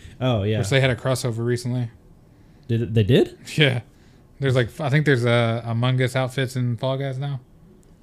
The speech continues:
Speaker 1: Uh, that's weird.
Speaker 2: Which they need to get on the roll. I don't know.
Speaker 1: Yeah.
Speaker 2: I feel like they're not doing a, a lot. But, uh, let me go to the next game. The next game I'm ready for is Ratchet and Clank Rift Apart, brother.
Speaker 1: Yeah, I saw that too.
Speaker 2: Now that game,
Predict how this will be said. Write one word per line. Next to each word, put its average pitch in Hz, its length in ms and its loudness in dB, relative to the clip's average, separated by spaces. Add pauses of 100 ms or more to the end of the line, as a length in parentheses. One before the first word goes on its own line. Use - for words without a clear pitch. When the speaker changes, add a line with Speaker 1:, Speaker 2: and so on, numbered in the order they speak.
(140)
Speaker 1:
Uh, 95 160 -4
that's 85 180 -8
weird. 101 340 -6
Speaker 2:
Which 131 280 -2
they 143 180 4
need 139 140 4
to 113 140 2
get 117 220 -4
on 117 120 0
the 117 80 -2
roll. 120 420 -4 (560)
I 127 80 -10
don't 120 160 -8
know. 123 200 -8 (320)
Speaker 1:
Yeah. 98 260 2
Speaker 2:
I - 220 -8
feel 127 120 2
like 117 60 -2
they're 123 100 0
not 117 160 0
doing 117 260 0
a, 120 200 -2
a 131 100 -6
lot. 123 320 -4
But, 135 100 -2
uh, 139 240 0
let 151 140 0
me 180 80 4
go 170 80 4
to 156 60 2
the 156 80 0
next 139 260 -2
game. 135 560 -2
The 131 80 -4
next 143 180 -2
game 139 220 0
I'm 160 180 0
ready 123 140 2
for 117 360 -4
is 113 680 -4 (880)
Ratchet 135 360 2
and 117 100 2
Clank 127 380 2
Rift 120 280 -2
Apart, 117 580 -6
brother. 104 360 -6 (220)
Speaker 1:
Yeah, 113 240 6
I - 40 6
saw 104 260 2
that 104 140 2
too. 107 320 2 (200)
Speaker 2:
Now 117 200 -6
that 131 260 0
game, 117 560 0